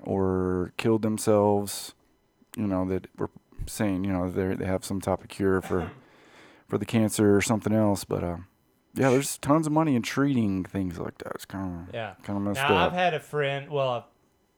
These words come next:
Speaker 2: yeah, we'll say a friend, that had brain cancer.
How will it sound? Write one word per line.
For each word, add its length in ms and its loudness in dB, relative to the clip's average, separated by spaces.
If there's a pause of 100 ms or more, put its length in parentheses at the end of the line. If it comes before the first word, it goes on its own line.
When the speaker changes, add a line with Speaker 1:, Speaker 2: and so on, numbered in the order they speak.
(120)
Speaker 2:
yeah, 220 -6
we'll 140 -12
say 160 -16
a 40 -20
friend, 240 -20 (540)
that 560 -2
had 500 -4
brain 320 -4
cancer. 480 -14